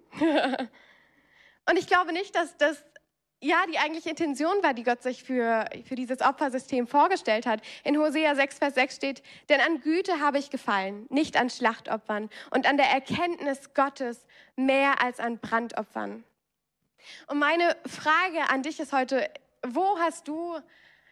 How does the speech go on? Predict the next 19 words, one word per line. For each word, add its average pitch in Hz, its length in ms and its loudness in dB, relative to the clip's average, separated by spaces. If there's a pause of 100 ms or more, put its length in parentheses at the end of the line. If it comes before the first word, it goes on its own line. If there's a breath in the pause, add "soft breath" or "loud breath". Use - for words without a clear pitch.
ja, 277 340 2
wo 269 160 -2
hast 339 180 -2
du 320 60 0
lebendige 277 540 2
Symbolik 262 640 -4 (120)
vielleicht 262 280 -2
in 262 80 -6
deinem 277 280 2
Leben 240 220 -6
zu 247 100 -10
toter 262 360 -4
Routine 254 400 -6
gemacht? 208 400 -12 (260 loud breath)
Wo 330 160 0
ist - 160 -2
deine 311 180 4
Bible 311 420 2
Time, 233 500 -2